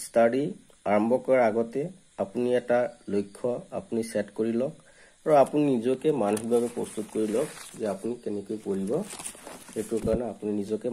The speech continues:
মানসিকভাৱে প্ৰস্তুত কৰি ল'ব লাগিব। First কথা, তাৰ কাৰণে আপুনি time টেবুলৰ schedule বনাই লওক। শ্বেডিউলটো এনেকৈ বনাব যাতে daily minimum আপুনি four ঘণ্টা,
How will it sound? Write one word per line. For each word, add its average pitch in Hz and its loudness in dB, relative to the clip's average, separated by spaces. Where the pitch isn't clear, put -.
মানসিকভাৱে 101 -4
প্ৰস্তুত 107 -10
কৰি 98 -2
ল'ব 92 -6
লাগিব। 98 -6
First 113 0
কথা, - -10
তাৰ 143 12
কাৰণে 165 8
আপুনি 151 6
time 123 6
টেবুলৰ 156 6
schedule 123 2
বনাই 135 12
লওক। 135 4
শ্বেডিউলটো 117 2
এনেকৈ 113 2
বনাব 117 4
যাতে 117 0
daily 110 4
minimum 110 4
আপুনি 120 -2
four 131 4
ঘণ্টা, 110 4